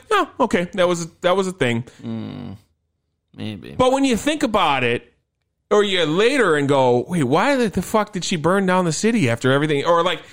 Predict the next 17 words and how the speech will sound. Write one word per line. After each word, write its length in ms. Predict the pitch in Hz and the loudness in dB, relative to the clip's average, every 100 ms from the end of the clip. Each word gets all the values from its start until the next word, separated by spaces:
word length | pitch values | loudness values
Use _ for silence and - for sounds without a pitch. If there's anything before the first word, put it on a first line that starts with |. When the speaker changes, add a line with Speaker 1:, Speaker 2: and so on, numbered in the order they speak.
| - | -6
Speaker 1:
and 160 | 247 269 | 0 0
that's 200 | 311 311 | 0 0
what 100 | 285 | 0
I'm 100 | 247 | 2
doing 280 | 240 190 | 0 0
now. 300 | 156 87 65 - | -4 -4 -10 -18
Speaker 2:
Yeah. 300 | - 110 101 104 _ _ | -16 -14 -12 -16 _ _
Speaker 1:
I'm 220 | 214 247 | -2 2
like, 320 | 247 240 220 - | 2 2 0 0
when 120 | 208 | 0
I 140 | 294 | 0
watched 400 | 359 320 247 - | 2 2 2 -2
this, 260 | 156 147 143 - | 0 0 0 -2
I 100 | 185 | 2
watched 380 | 180 160 - | 2 0 -6
four 500 | - - - 190 247 | -18 -20 2 4 6
episodes, 840 | 269 294 285 302 294 311 320 - | 2 0 0 2 4 4 0 -6